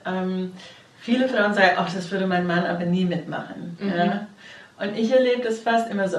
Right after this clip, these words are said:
Speaker 1: Es geht entweder so, „Ja, ich mach's mit, weil ich liebe meine Frau und sie will das.“ Und die kommen bei der ersten Sitzung einfach mit und sind so
Speaker 2: Ja.
Speaker 1: nett,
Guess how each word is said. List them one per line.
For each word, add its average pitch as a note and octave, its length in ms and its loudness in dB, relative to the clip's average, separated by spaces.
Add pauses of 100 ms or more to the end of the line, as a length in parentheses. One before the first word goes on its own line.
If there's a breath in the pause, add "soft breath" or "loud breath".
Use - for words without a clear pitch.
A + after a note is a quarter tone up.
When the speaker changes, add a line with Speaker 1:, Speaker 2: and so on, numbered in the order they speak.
Speaker 1:
Es - 240 -4
geht A#3+ 320 0
entweder G#3+ 400 2
so, F#3 80 -4
„Ja, B3+ 380 2
ich G#3 80 -4
mach's F#3 240 0
mit, C#4 260 4
weil G3 160 0
ich - 140 -6
liebe G3 200 -4
meine F3 240 -2
Frau B3+ 360 8
und F#3+ 120 -4
sie F#3 180 -6
will C4+ 240 2
das.“ C#4+ 220 6
Und F#3+ 160 -2
die F#3 80 -4
kommen A3 520 2
bei F#3+ 140 4
der F#3+ 140 0
ersten F#3+ 240 0
Sitzung F3+ 280 -4
einfach E3+ 340 -4
mit B3+ 300 2
und F#3 100 -6
sind F#3 200 -6
so F#3 60 -6
Speaker 2:
Ja. F3 120 -2
Speaker 1:
nett, F#3+ 240 0